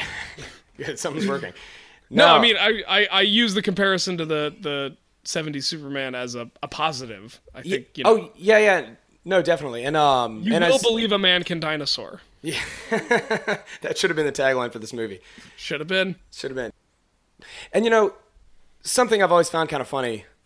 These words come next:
Speaker 1: is the fact that we always hear the T-Rex's feet, you know, kind of stomping back into, uh, to let us know when he's around. And when she comes up out of the car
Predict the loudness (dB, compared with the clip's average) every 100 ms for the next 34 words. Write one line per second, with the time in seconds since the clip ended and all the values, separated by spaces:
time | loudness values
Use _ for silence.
0 | _ _ -2 0 -2 -6 -6 -4 -4 -2
1 | 2 2 2 -2 -4 -4 -4 -6 -4 -4
2 | -4 -10 -8 -8 -8 -14 _ _ _ _
3 | _ -10 -8 -8 -12 -20 -12 -12 -8 -6
4 | -8 -10 -8 -6 -6 -6 -4 -4 -6 -12
5 | -10 -8 -8 -8 -12 -16 _ _ -4 -2
6 | -2 -2 -2 -4 -8 -8 -6 -6 -8 -14
7 | -20 -20 -20 _ _ _ _ -4 -4 -4
8 | -6 -4 -2 -4 -6 -8 -6 -2 -2 -2
9 | -4 -2 0 0 -4 -8